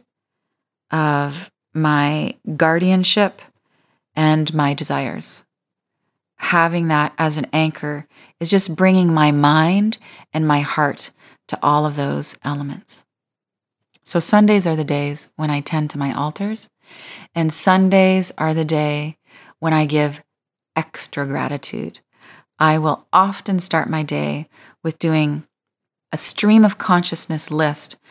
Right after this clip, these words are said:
just one word at a time, of things that I'm grateful for, and I focus on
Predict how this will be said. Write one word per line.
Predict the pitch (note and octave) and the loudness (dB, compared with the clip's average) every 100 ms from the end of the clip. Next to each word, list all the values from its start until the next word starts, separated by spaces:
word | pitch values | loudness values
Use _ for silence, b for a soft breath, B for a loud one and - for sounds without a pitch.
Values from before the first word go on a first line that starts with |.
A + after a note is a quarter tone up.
| b | b
just | - D#3 | -8 -4
one | D#3 C#3+ E3+ F#3 F#3+ | -4 0 2 4 4
word | F3 E3+ E3+ | 4 2 2
at | D3+ | -2
a | D#3 | -2
time, | - C#3+ C#3+ C#3+ - B B - | -4 -6 -4 -6 -8 B B -12
of | - | -8
things | - E3+ E3+ E3 | -2 0 2 0
that | D#3 | -2
I'm | C#3+ | -2
grateful | C#3 D#3 D3+ G3 | -2 -2 -2 -4
for, | G3 G#3 G#3 G#3+ G#3+ B B B B B - | -2 0 0 0 -4 B B B B B -4
and | D#3+ | 0
I | D3+ | 0
focus | D3+ - G#3+ A3 G#3 F#3 - | -2 0 0 2 0 0 -2
on | D#3 D3+ D3+ D3+ | -2 0 -2 -4